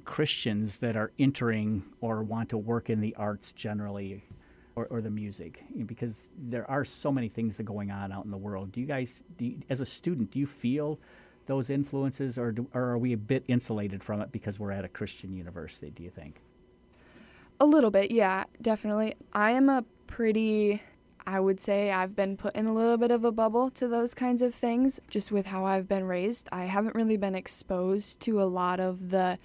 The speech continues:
Speaker 2: outside culture with music and the arts and stuff, which it can be influential to, to your calling and stuff in music.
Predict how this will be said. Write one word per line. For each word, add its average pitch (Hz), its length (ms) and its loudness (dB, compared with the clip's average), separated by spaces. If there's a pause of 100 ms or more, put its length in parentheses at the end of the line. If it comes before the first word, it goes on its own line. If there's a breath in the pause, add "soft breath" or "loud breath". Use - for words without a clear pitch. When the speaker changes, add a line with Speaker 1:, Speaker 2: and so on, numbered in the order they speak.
(400 loud breath)
Speaker 2:
outside 196 600 0
culture 208 580 0
with 214 220 0
music 214 480 4
and 226 180 2
the 214 80 2
arts 220 300 0
and 240 140 4
stuff, - 400 0 (680 loud breath)
which - 460 2 (220)
it 202 180 0
can 190 280 -2
be 185 420 -2 (400)
influential 196 680 2
to, 196 360 0 (180)
to 240 140 4
your 214 320 4 (420)
calling 202 420 -2
and 214 100 -2
stuff 226 340 0 (520 loud breath)
in 196 220 0
music. 208 420 -2